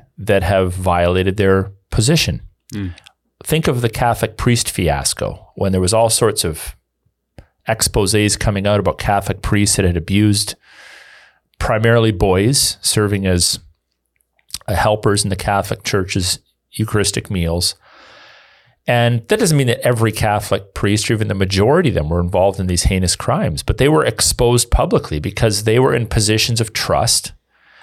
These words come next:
Speaker 1: and they had violated their duties and they had molested young boys and they needed to be called out for that.
Speaker 2: Mm-hmm.
Speaker 1: That everyone would say that's appropriate. And if they're still alive, they need to be charged and jailed. If citizens, the government knows this,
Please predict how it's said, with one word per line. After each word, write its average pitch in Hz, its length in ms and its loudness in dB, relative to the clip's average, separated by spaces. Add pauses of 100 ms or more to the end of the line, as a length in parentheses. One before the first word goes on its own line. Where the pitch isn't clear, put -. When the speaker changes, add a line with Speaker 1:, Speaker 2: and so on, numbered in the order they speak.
(160)
Speaker 1:
and 117 100 0
they 120 80 4
had 117 180 2
violated 110 920 2 (480)
their 117 180 2
duties 104 680 0
and 107 80 2
they 110 80 2
had 113 160 2
molested 107 800 0
young 123 400 0
boys 127 500 0
and 98 100 -2
they 104 120 2
needed 120 180 2
to 127 80 0
be 131 80 0
called 127 320 0
out 165 140 0
for 113 120 0
that. 107 280 -4
Speaker 2:
Mm-hmm. 104 220 -6
Speaker 1:
That 113 300 0 (120)
everyone 143 320 2
would 127 120 2
say 156 180 2
that's 110 200 2
appropriate. 147 500 0
And - 40 -4
if - 80 -4
they're 127 100 2
still 123 260 2
alive, 110 340 2
they 117 60 0
need 110 140 0
to - 60 -6
be 101 80 0
charged 101 420 0
and 95 140 -2
jailed. 104 420 2 (1120)
If 123 160 0
citizens, 113 840 2
the - 100 -2
government 151 400 2
knows 104 240 2
this, 143 460 2